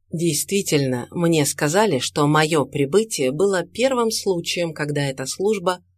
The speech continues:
была вызвана за более чем двадцать лет. Я так часто говорил о вещах, происходивших в прошлые годы,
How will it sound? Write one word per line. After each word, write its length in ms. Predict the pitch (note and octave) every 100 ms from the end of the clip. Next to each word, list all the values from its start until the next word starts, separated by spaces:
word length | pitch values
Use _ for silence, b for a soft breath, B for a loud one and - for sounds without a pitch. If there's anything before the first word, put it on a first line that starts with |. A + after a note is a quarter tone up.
| _ -
была 340 | F3 E3 C#3+
вызвана 520 | E3+ F#3+ E3+ D#3+ D3+
за 180 | C#3+ C#3
более 380 | C#3 G3+ F#3 D3+
чем 240 | - C#3+
двадцать 600 | C3+ C3+ C3+ - C3 - -
лет. 340 | D#3+ B2+ A2+ - _ _ _ _ _ _ _ _ _ _ _ _
Я 240 | E3 E3+ F3+
так 200 | D#3+ D#3
часто 360 | - D3+ -
говорил 440 | D#3 D3+ D#3+ E3 D3
о 80 | D#3
вещах, 560 | D3+ C#3+ F3+ D3+ - - _ _
происходивших 920 | E3 D#3+ D#3 E3 D3+ D3 - C#3+ - -
в 120 | -
прошлые 520 | G#3+ A#3+ - D3+ D3
годы, 420 | C3+ C#3 C3 C3